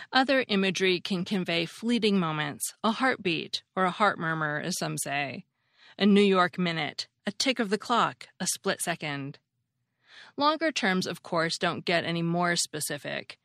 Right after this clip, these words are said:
Which is longest or shortest? An era?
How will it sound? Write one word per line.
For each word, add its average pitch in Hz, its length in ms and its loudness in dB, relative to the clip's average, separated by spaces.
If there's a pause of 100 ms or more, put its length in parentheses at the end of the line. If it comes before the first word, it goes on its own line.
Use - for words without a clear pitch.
(300)
Which 214 220 2
is 214 100 2
longest 180 680 2
or 202 140 -2
shortest? - 760 -2
An 180 200 -2
era? 180 460 -2